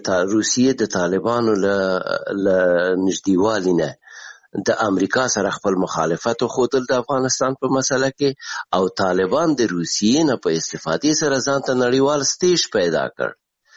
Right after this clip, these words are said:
د قدرت د نیولو نه دمخه تاسو ولیدل چې لومړنی هیواد روسیه چې طالبان راغلل او بین المللي سټیج ته راووتل. دغه دواړه اړیکې سره مناسبت لري. د دغه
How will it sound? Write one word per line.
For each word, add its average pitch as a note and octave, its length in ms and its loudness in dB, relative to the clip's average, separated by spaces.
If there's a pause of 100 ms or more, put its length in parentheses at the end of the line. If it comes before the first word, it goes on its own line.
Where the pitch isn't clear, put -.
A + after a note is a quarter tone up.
(360)
د G2 180 4 (180)
قدرت G2 320 0
د G2+ 120 2
نیولو G#2 380 4
نه G2 60 2 (100)
دمخه G2 400 0
تاسو F2 260 -4
ولیدل G#2 360 0
چې E2 120 -4
لومړنی E2+ 480 0
هیواد F#2+ 460 2
روسیه E2 240 -4
چې - 220 -12
طالبان D#2 440 0
راغلل G#2 360 0
او E2 120 -2
بین C#2+ 120 0
المللي D#2 320 0
سټیج F2 340 -2
ته F#2+ 180 2
راووتل. F#2+ 560 0 (520)
دغه G2+ 180 2 (100)
دواړه B2 260 2 (140)
اړیکې A2+ 400 -2
سره A2+ 260 2
مناسبت G2+ 540 -2 (160)
لري. - 180 -12 (420)
د - 20 2 (120)
دغه D3 140 0